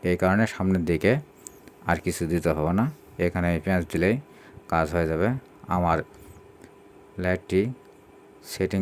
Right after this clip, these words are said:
কমপ্লিট, আলো জ্বলেছে। আবারও চার্জ দিয়ে দেখো যে কাজটি কমপ্লিট হলো কিনা, কারণ সেট করার পর দেখা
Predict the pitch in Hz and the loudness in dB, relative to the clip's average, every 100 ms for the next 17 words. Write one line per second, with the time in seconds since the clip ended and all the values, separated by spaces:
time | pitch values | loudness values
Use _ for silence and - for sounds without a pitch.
0 | 90 92 87 92 92 117 - - - - | 0 -2 -2 -2 0 -2 -6 -20 -20 -16
1 | - 87 87 85 85 80 95 110 135 - | -6 -2 0 0 -2 -2 -2 -2 -4 -16
2 | - - 92 98 101 90 127 - - - | -20 -4 0 2 4 4 0 -4 -18 -10
3 | - 92 90 87 85 87 - 95 135 - | 0 0 0 -2 -2 -2 -2 -4 -4 -10
4 | - - - - 90 - 87 - 90 90 | -20 -20 -20 -10 -6 -2 -2 -4 -6 -4
5 | 85 82 78 90 82 78 87 87 85 85 | -2 -4 -4 -4 -4 -4 -4 -2 0 0
6 | 80 - - - - - - - - - | -4 -8 -18 -20 -20 -20 -20 -20 -12 -6
7 | 95 - 98 92 92 80 87 85 | -6 -2 -2 -2 -4 -2 -2 0